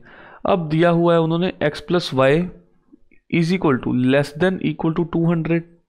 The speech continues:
ये भी है। तो ये तीसरा कंस्ट्रेंट आ गया मेरे पास। अब ये तीन कंस्ट्रेंट्स को मैं मैप कर लेता हूँ। क्या बनेगा? Y greater than eighty, यहाँ पे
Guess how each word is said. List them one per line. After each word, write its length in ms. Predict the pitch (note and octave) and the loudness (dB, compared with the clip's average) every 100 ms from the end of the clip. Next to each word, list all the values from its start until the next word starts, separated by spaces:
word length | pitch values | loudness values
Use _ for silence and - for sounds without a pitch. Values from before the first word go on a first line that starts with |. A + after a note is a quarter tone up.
| _ _ _ _ _ _ - | _ _ _ _ _ _ -2
ये 160 | D3 | 0
भी 140 | D3 E3 | 2 0
है। 140 | D#3+ D#3+ _ _ _ _ - - _ - - - - - - - | -2 -6 _ _ _ _ -20 -20 _ -12 -10 -12 -14 -20 -16 -4
तो 80 | C#3+ | 0
ये 240 | F3+ B3 - - - - | 0 -2 -10 -20 -20 -4
तीसरा 340 | D3+ B2+ C#3 | -2 0 -2
कंस्ट्रेंट 480 | C3 C3 - C3+ B2+ | 0 -4 -2 -2 0
आ 80 | C3 | 0
गया 120 | B2+ | 0
मेरे 160 | B2+ B2 | 0 -2
पास। 260 | - B2+ - _ - | -2 -4 -6 _ -6
अब 140 | F3+ D#3+ | -4 -4
ये 180 | D#3 G3+ - | -4 -4 -4
तीन 260 | - A3 | -4 -2
कंस्ट्रेंट्स 540 | G#3+ F#3+ - E3 E3 D#3+ | 0 -2 0 0 0 -2
को 160 | F3 | -2
मैं 140 | E3+ D#3+ | 0 0
मैप 320 | A#2 B2 C#3 - | 0 -2 -2 -2
कर 100 | C3+ | 0
लेता 240 | C3+ C#3 | -2 -2
हूँ। 200 | C3+ C#3+ _ - _ - _ - - _ - - _ - | -8 -10 _ -20 _ -20 _ -20 -20 _ -20 -20 _ -2
क्या 120 | F3 | 0
बनेगा? 320 | D3 A#2+ A#2+ | 0 -2 -4
Y 160 | A#2 C3+ D#3+ | 0 0 2
greater 280 | E3 D3 | 0 0
than 200 | D#3+ E3 | 0 0
eighty, 240 | D#3+ D#3+ F3+ F3+ - | -2 -2 -6 -8 -10
यहाँ 220 | C3 C3+ | -4 -2
पे 120 | C#3 | 0